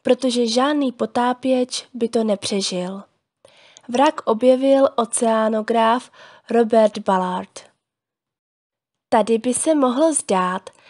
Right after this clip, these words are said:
že jsme si pověděli již celý příběh.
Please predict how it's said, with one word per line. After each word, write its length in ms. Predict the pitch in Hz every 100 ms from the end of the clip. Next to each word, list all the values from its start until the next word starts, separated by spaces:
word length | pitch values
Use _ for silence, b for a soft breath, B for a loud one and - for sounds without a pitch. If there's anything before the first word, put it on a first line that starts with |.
| b b
že 140 | - 220
jsme 280 | 214 277
si 140 | 285 302
pověděli 680 | - 226 247 240 262 254 254
již 400 | 254 233 220 -
celý 380 | - 233 226
příběh. 840 | 220 - 202 190 190 180 185 -